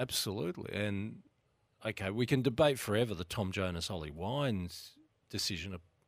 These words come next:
you know, doing joint captains when it was contrary to everything of the, of the football club's tradition. But you talk to people internally, that Wines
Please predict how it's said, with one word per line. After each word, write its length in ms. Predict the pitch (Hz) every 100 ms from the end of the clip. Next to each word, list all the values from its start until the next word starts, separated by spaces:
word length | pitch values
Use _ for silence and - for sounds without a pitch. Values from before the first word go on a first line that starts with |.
| _
you 80 | -
know, 60 | 73 - _ _
doing 220 | - 95 90
joint 300 | 104 98 -
captains 380 | 98 - 92
when 100 | 92 87
it 40 |
was 80 | 87
contrary 440 | - 120 110 95
to 100 | 87
everything 380 | 95 92 92 85
of 180 | 82 85
the, 260 | 85 76 - _ _ _ _ _ _ _ _ _ -
of 100 | -
the 60 | -
football 440 | - 127 - 90
club's 500 | 82 - 95 85 -
tradition. 640 | - - 78 143 - 76 78
But 180 | 113 107 - _ _ _ _ _ _ _ _ -
you 400 | 123 123 131 120 -
talk 200 | 165 160
to 60 |
people 240 | 139 113 98
internally, 520 | 98 117 143 143 92
that 200 | 117 139 - _ _ 113 101
Wines 1000 | 101 107 110 110 101 98 95 - - -